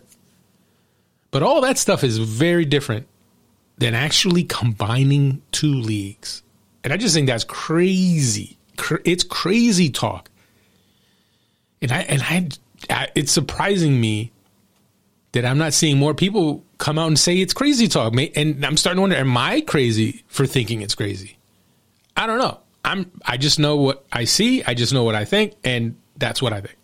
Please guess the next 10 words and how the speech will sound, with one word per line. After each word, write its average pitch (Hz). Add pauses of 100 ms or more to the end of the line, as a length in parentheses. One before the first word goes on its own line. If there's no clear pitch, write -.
I 120
think 113
it's 107
a 127
crazy 170
idea. 113 (1600)
I 123
don't 113
think 156
it's, -